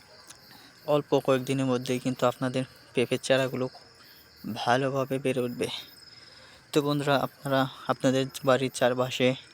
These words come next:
আমাদের বাড়ির মতো পেঁপে গাছ রোপণ করবেন। তো একটি পেঁপে গাছ থেকেই আপনারা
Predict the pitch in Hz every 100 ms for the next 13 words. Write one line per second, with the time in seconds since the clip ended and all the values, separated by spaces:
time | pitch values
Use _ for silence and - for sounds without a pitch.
0 | - - - - - 131 135 139 135 135
1 | 131 135 127 - 131 147 - - - -
2 | - 131 131 131 127 - 139 131 123 -
3 | 113 - - - - - - - - -
4 | - - - - 143 139 131 - - -
5 | - - - - - - - - 156 147
6 | - 139 139 135 135 - - 131 131 123
7 | 131 131 131